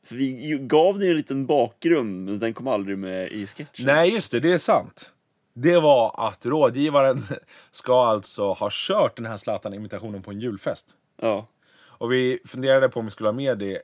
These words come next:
Speaker 2: i manuset. Ehm, sen så strök vi det.
Speaker 1: Ja.
Speaker 2: Och, eh, det, jag tror egentligen att anledningen till att vi strök det var för att s-,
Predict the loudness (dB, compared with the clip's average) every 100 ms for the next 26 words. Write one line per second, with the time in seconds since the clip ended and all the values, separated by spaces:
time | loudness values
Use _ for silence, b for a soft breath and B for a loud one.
0 | -10 -8 -6 -6 -10 -14 -16 -20 -20 -16
1 | -12 -12 -14 -16 -16 -18 -20 _ _ _
2 | _ -20 -16 -12 -8 -6 -8 -4 -4 -4
3 | -8 -12 -14 _ -6 -6 -6 _ _ _
4 | _ _ _ _ -10 -10 -10 -8 -4 0
5 | 0 0 -6 -14 -4 -2 -2 -6 -6 -4
6 | -6 -8 -8 0 2 2 -2 -6 0 0
7 | -2 -8 -4 -4 -6 -16 -14 -6 -4 -4
8 | -6 -8 -6 -6 -6 -8 -10 -8 -2 0
9 | -2 -4 -6 -6 -4 -4 -4 -6 -8 -10
10 | -14 _ -18 -10